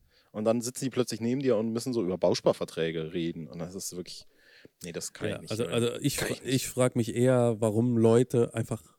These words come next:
Speaker 2: Anwälte haben, so dass sie sich, also wer,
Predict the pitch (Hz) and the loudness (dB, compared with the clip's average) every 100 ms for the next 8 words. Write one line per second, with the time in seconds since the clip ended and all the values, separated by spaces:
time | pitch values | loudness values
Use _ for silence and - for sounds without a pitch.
0 | - 120 156 160 110 110 101 95 - - | -6 0 4 6 4 2 0 0 -4 -14
1 | _ _ _ - 117 113 - 104 110 - | _ _ _ 2 6 6 6 6 4 2
2 | _ - - 113 110 - - - 120 | _ -6 2 4 4 2 -12 2 4